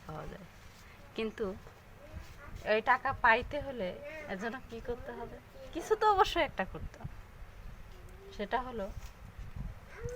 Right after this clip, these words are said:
Facebook-এর শর্ত পূরণ করতে হবে। যেমন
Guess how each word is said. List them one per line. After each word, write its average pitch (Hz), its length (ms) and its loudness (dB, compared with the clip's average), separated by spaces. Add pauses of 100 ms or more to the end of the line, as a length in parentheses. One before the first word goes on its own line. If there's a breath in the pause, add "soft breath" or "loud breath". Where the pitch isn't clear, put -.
(160)
Facebook-এর 277 600 2
শর্ত 254 300 8 (140)
পূরণ 202 220 0 (100)
করতে - 320 -6
হবে। 160 160 -8 (2250)
যেমন 190 240 2